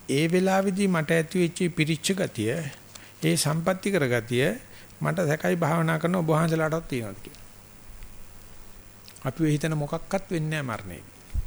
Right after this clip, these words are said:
මරණයේදී සිද්ධ වෙන්නේ ඒ හේතුඵල ධර්මයක් අනුව කටයුතු සිද්ධ වෙන්න යනවා. අපි හිතාන ගිය සියලු සැලසුම්, අපි හිතාන හිටපු සියලු ප්‍රා-,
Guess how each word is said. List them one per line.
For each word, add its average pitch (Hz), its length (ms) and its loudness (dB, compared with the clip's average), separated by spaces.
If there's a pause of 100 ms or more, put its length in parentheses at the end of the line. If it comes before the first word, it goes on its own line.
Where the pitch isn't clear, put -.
(280)
මරණයේදී 123 460 0
සිද්ධ 117 260 -2
වෙන්නේ 135 400 0 (460)
ඒ 185 280 0
හේතුඵල 160 440 0
ධර්මයක් 135 480 -2
අනුව 120 180 -4
කටයුතු 120 400 0
සිද්ධ 165 200 0
වෙන්න 156 200 2
යනවා. 131 300 -2
අපි 127 200 0
හිතාන 147 440 0
ගිය 143 300 2
සියලු 233 500 2
සැලසුම්, - 480 -2 (580)
අපි 143 260 0
හිතාන 156 280 2
හිටපු 156 320 0
සියලු 220 420 2
ප්‍රා-, 143 320 0